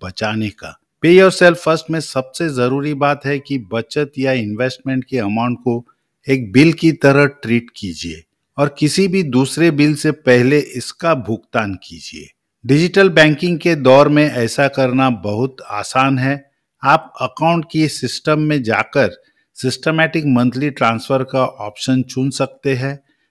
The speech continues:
इस तरह आपकी बचत अपने आप होने लगेगी। इसके बाद जो पैसे बचे,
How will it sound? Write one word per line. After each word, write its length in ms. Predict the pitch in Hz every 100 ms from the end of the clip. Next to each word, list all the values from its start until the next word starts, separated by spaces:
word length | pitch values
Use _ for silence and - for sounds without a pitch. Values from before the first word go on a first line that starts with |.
| _
इस 260 | 151 180 185
तरह 220 | 165 165
आपकी 440 | 156 139 143 - 156
बचत 520 | 113 123 143 156 151 -
अपने 360 | 127 - 147
आप 420 | 143 113 123 - -
होने 260 | 104 113 131
लगेगी। 680 | 107 82 85 78 80 80 _ _ _ _ _ 131
इसके 340 | 135 - 170
बाद 360 | 127 131 143 117
जो 180 | 131 147
पैसे 440 | 151 127 123 139
बचे, 640 | 110 110 110 139 110 95